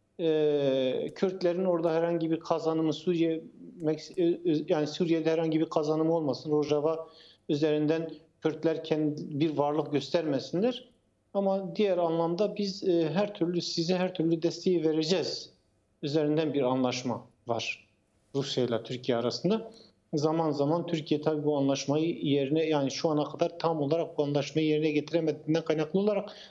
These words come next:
Rusya ile de çelişkili bir durum yaşıyor. Tabii Afrin, e, biraz da,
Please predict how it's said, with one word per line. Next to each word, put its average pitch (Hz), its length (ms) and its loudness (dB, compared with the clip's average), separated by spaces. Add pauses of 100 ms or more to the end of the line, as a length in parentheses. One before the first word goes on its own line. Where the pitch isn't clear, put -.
(140)
Rusya 180 240 0
ile 160 200 2
de 208 180 0 (280)
çelişkili 160 800 0 (200)
bir - 320 -2 (180)
durum 123 280 2
yaşıyor. 120 600 0 (420)
Tabii 165 240 0
Afrin, 233 600 0
e, 170 360 2
biraz 202 360 0
da, 254 380 -2